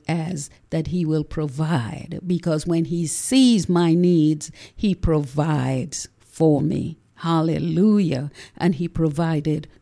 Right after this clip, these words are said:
the ram for the sacrifice for Abraham.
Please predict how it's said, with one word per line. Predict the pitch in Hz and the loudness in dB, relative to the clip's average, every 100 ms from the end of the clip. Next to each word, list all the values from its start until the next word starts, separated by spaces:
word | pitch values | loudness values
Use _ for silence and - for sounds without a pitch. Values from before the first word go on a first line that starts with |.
| - | -2
the | 165 156 | 0 2
ram | 151 151 165 175 147 - _ | 0 0 -4 -4 -6 -8 _
for | - 160 | -2 0
the | 139 | 0
sacrifice | - - 131 131 143 - 131 143 143 - _ | -2 -2 -4 -4 -10 -8 -6 -6 -8 -12 _
for | - 156 - | -6 -4 -2
Abraham. | 156 165 147 131 143 165 - | -2 -4 -6 -6 -6 -6 -8